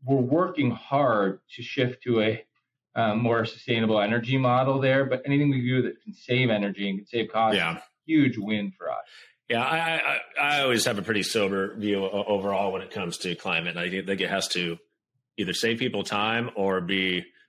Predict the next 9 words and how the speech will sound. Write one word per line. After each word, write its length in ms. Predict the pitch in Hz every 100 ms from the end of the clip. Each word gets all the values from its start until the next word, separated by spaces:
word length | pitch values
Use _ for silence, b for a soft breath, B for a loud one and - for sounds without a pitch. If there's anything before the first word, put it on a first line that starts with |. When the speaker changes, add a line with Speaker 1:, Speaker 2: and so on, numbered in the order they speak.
| _ -
Speaker 2:
cost 400 | 95 87 - 87
neutral 560 | 92 90 82 80 - -
or 120 | 85
better. 280 | 82 80 71 b b _
But 100 | 117
it's, 220 | 117 -
it 80 | 143
does 180 | 165 160
seem, 440 | 143 117 110 104